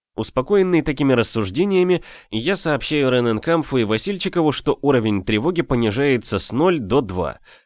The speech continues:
Посты перевести в обычное состояние, снайперам оставаться только на двух постах, без команды стрелять только в случае непосредственной угрозы мне или им самим.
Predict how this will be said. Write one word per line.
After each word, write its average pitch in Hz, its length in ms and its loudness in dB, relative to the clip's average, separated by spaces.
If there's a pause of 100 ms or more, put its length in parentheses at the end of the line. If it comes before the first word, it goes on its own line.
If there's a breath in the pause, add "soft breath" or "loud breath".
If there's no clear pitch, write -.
(180 soft breath)
Посты 98 320 -4
перевести 101 480 0
в 107 60 0
обычное 98 460 -2
состояние, 123 720 -2
снайперам 107 520 0
оставаться 101 480 -2
только 95 280 -4
на 98 140 2
двух 92 240 -4
постах, 135 420 -4
без 98 220 -6
команды 123 420 0
стрелять 104 560 -2
только 107 260 -2
в - 60 -10
случае 139 400 -2
непосредственной 127 920 0
угрозы 101 340 0
мне 123 300 0
или 110 140 0
им 101 260 -2
самим. 92 460 -4